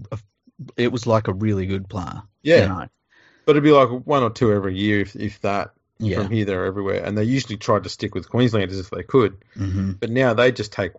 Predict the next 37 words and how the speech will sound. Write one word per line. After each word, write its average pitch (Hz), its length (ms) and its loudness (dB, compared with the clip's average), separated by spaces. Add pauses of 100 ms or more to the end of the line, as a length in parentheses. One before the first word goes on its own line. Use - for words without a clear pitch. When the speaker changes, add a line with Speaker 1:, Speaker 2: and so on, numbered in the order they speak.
(140)
Speaker 2:
whatever 101 400 -2
they 98 100 -4
can 95 140 -8
find. 113 420 2
And 104 160 0
now 123 200 4
they're 117 120 2
not 110 220 0
even 104 180 0
trying 104 400 0
to 104 100 -4
buy 95 500 0 (420)
superstars 123 640 2
anymore. 95 500 -4 (500)
They're 113 120 4
doing, 139 640 2 (920)
let's 143 220 -4
be 117 140 0
honest, 104 240 -2
they're 117 80 -2
doing 160 180 2
a 160 80 0
West 123 240 0
Tigers. 113 400 4
They're 98 100 0
buying 110 360 0
whatever's 98 320 -2
available. 87 580 -2 (960)
Speaker 1:
Yeah, 139 320 8
and 131 280 2
th-, 165 220 4
the 151 80 0
other 175 180 -2
thing 123 280 -4
is, 95 180 -8
too, 123 320 -2
like, 101 420 -2